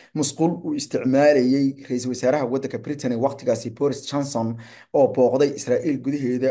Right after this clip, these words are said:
qalabka wax lagu dhegeysto. Wararka ayaa sheegaya in qalab yar oo wax lagu dhegeysto lagu dhejiyey musqusha uu isticmaalayay Netanyahu, taasoo lagu tilmaamay inay marba mar ka dambaysa ay xumeynayso cilaaqaadka. Waa wararka ayaa sheegaya in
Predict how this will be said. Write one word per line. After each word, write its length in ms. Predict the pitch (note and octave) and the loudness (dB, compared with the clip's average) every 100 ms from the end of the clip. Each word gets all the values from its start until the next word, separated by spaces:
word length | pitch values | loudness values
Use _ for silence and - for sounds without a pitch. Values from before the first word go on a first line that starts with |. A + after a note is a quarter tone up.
| C3 | -2
qalabka 380 | C3+ B2 - B2+ | -2 -2 -2 -6
wax 100 | A2+ | -4
lagu 140 | A#2 | -6
dhegeysto. 340 | B2 F#2+ F2+ - _ _ _ - | -6 -6 -12 -16 _ _ _ 0
Wararka 220 | D3+ E3 | 2 4
ayaa 140 | C3+ A#2+ | 2 2
sheegaya 460 | C#3+ C#3 C3+ C3+ B2 | 0 0 2 2 0
in 280 | D3 C3 B2+ | 0 -2 -2
qalab 240 | - C#3 B2 | 2 2 2
yar 180 | C3+ C3+ B2+ | -2 -2 -6
oo 100 | B2 | -8
wax 120 | A2 | -6
lagu 160 | B2+ C3+ | -8 -6
dhegeysto 420 | D3+ B2+ A#2 A#2 | -4 -2 -4 -6
lagu 240 | B2+ C3 D3 | -6 -6 -6
dhejiyey 520 | C3 - B2+ C#3 D3 | -8 -4 -2 -2 -4
musqusha 460 | C3 - - D#3 C3+ | -10 -8 -6 -6 -6
uu 140 | - - | -10 -10
isticmaalayay 640 | - - A#2+ C3+ C#3 B2 | -10 -8 -2 2 2 0
Netanyahu, 640 | A#2 A#2 B2 A#2+ C#3+ C#3+ A#2+ A2+ - - _ | -2 -6 -8 -4 -4 -4 -6 -10 -16 -20 _
taasoo 400 | C3+ B2+ D#3+ C#3 | 0 2 2 2
lagu 160 | C3 D#3 | 0 -4
tilmaamay 440 | C#3 B2 B2 C#3 C3 | -2 -2 0 0 -2
inay 160 | C#3 A#2+ | -2 -2
marba 240 | B2+ B2+ | -2 -4
mar 120 | C3+ | -8
ka 100 | C3+ | -4
dambaysa 420 | C3 B2 A2+ D#3 - _ _ _ _ _ _ _ _ - | -2 -2 -2 -6 -12 _ _ _ _ _ _ _ _ -8
ay 220 | C#3 C#3+ | 0 2
xumeynayso 500 | - C3+ D3+ D3 - | 2 2 2 2 -2
cilaaqaadka. 540 | - A#2+ A#2 D3 B2+ - - - - - | -4 -6 0 0 0 -6 -20 -20 -20 -4
Waa 120 | A#2+ | -2
wararka 260 | B2 D3+ B2+ | 2 0 2
ayaa 140 | B2 | 0
sheegaya 440 | A2 C#3+ C3+ B2+ C3 - | -2 -4 -2 0 -2 -2
in 240 | C3 B2+ | -2 0